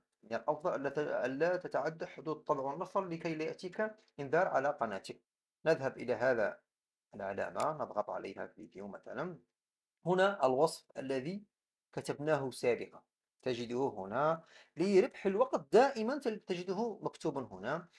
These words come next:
هنا العنوان، فتح حساب جيميل ألفين وأربعة وعشرين، دائمًا هذا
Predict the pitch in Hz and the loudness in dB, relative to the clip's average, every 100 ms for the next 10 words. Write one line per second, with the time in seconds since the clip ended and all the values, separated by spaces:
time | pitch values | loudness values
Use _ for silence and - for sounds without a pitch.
0 | - _ 160 190 156 123 143 143 135 143 | -20 _ 2 6 6 6 0 4 4 4
1 | 202 - _ - - - 127 123 131 113 | -2 -12 _ -8 -8 -12 -10 -2 -2 -2
2 | 104 120 117 85 117 113 107 98 - 160 | -6 -6 -4 -4 -6 -4 0 0 -2 -6
3 | 170 143 135 139 127 120 110 - | -2 -2 -2 -2 0 2 0 -2